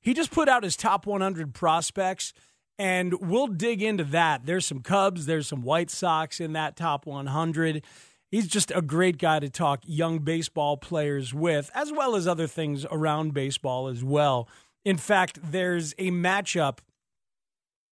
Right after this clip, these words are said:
in Miami today. Sandy Alcantara versus Zach Gallen. They were both traded for by the Marlins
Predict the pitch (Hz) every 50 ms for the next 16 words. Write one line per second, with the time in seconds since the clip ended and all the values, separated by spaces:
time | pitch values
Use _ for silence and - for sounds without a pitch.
0 | - 220 202 196 196 180 170 165 156 156 160 170 175 170 160 143 127 110 - _
1 | _ _ _ - 143 - 175 147 143 147 135 120 110 104 98 - _ _ _ _
2 | _ _ _ _ _ - - - 208 202 196 190 185 170 165 156 - 170 175 170
3 | 175 165 - 196 175 151 170 160 - - 156 139 127 147 156 160 147 143 135 135
4 | 160 151 151 160 170 170 175 185 185 - _ _ _ _ _ _ _ - 170 196
5 | 269 285 269 240 196 165 127 - - 190 185 202 226 190 - - - - _ _
6 | _ - - - 190 202 202 202 170 160 143 123 - - 139 123 113 107 90 92
7 | 110 - _ _ _ _ _ _ _ _ _ _ _ _ _ - 147 120 - 190
8 | 190 202 226 247 220 220 208 202 202 208 202 190 175 135 101 80 _ - - -
9 | -